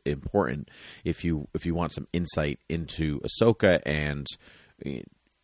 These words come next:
her thought process behind leaving the Jedi Order and where she is now and where she'll end up being.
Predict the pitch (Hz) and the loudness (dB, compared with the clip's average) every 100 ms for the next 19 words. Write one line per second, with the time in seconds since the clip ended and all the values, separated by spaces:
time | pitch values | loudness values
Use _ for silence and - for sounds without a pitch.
0 | _ - 120 120 107 90 82 - 82 - | _ 0 8 8 10 4 4 4 4 4
1 | 80 - 76 82 82 73 78 73 73 - | -2 -2 -4 0 0 0 -2 -2 -6 -4
2 | 73 73 69 73 73 69 67 - 71 78 | -2 0 0 0 0 -2 -4 -6 -2 0
3 | 78 - 78 69 69 69 67 67 57 71 | 0 0 -2 -2 -4 -6 -6 -4 -6 -4
4 | 73 76 71 - 73 - 76 71 69 76 | -2 -2 -2 -2 -4 -2 -6 -6 -6 -6
5 | 65 62 67 | -6 -6 -10